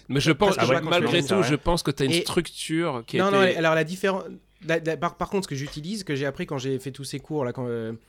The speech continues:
Speaker 2: quand j'étais jeune, c'est le, le fait de, c'est-à-dire que toute mon intuition, elle est basée sur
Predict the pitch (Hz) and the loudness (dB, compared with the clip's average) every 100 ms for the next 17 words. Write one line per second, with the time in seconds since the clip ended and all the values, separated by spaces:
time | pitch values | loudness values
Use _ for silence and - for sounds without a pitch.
0 | _ - 123 127 127 135 208 214 - - | _ -10 -8 -4 -4 -2 -2 -6 -12 -20
1 | - - - 180 202 - 151 151 147 143 | -14 -4 2 6 6 4 2 4 4 6
2 | 143 139 139 131 127 - 139 143 - 175 | 4 2 0 0 -2 -2 -4 -4 -2 -4
3 | 160 143 143 143 139 135 131 123 123 156 | -4 -4 0 2 2 2 0 -4 -4 -4
4 | - 220 202 160 160 160 170 - 202 151 | -4 -4 -2 -2 -2 -4 -8 -6 -4 -4
5 | 135 139 165 185 - 165 185 | -2 -2 -4 -6 -4 -4 -4